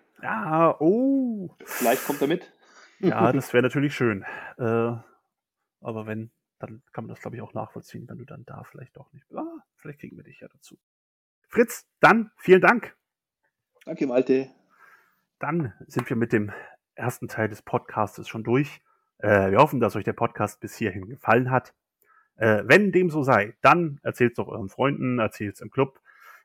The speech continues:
Speaker 1: äh, erzählt's überall, wo ihr möchtet. Gleichzeitig, ne,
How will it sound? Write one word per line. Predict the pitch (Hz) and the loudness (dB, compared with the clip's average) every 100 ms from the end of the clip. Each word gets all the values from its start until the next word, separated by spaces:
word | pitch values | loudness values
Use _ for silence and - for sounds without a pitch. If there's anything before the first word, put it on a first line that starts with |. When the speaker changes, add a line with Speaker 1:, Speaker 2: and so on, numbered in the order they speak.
| - | -4
Speaker 1:
äh, | 107 98 98 98 - | 2 4 4 0 -4
erzählt's | 107 107 - | -8 -8 -8
überall, | 107 107 107 | -4 -2 -2
wo | 104 | -2
ihr | |
möchtet. | 107 123 120 - _ _ _ _ | 2 2 0 -6 _ _ _ _
Gleichzeitig, | 117 117 127 110 104 113 - - | 4 4 6 0 0 -2 -6 -10
ne, | 123 127 123 | -4 -2 -4